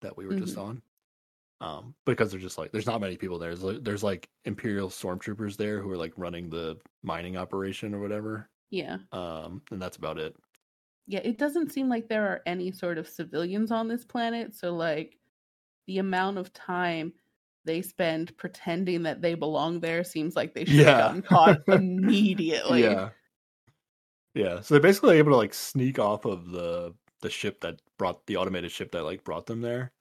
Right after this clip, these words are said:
Speaker 1: And then
Speaker 2: Mm-hmm.
Speaker 1: I didn't even really pick up on this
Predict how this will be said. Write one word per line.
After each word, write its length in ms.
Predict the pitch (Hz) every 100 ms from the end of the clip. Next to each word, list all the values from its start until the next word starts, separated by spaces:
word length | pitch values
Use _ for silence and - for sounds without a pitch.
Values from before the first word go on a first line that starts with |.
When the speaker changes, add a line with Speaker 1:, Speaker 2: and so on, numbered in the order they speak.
| _ _ _ _ -
Speaker 1:
And 140 | 226
then 160 | 214 208
Speaker 2:
Mm-hmm. 200 | 170 90 - _ _ _ _ 139
Speaker 1:
I 60 |
didn't 140 | 226 320
even 140 | 180
really 220 | 131 135
pick 260 | 139 - 101
up 160 | 90 131
on 100 | 135
this 360 | 151 147 -